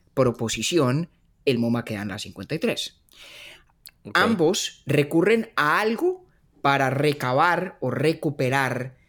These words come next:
Speaker 1: lo que alguna vez supieron, conscientemente, y es que el moma estaba en la cincuenta y tres.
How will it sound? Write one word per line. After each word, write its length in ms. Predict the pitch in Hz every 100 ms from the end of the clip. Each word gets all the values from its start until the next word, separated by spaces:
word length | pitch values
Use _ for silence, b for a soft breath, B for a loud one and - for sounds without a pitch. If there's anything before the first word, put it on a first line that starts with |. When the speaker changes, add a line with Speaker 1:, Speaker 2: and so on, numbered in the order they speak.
| b
Speaker 1:
lo 240 | 127 131
que 80 | 131
alguna 360 | 113 117 131 165
vez 160 | 190
supieron, 680 | - 214 214 170 160 202 233 _ _ _
conscientemente, 880 | - 117 - 120 117 175 175 147 - -
y 120 | 127
es 100 | 117
que 100 | 156
el 80 | 143
moma 220 | 101 131
estaba 240 | - 104
en 60 | 107
la 80 | 117
cincuenta 360 | 131 131 156
y 40 | 190
tres. 340 | 277 - -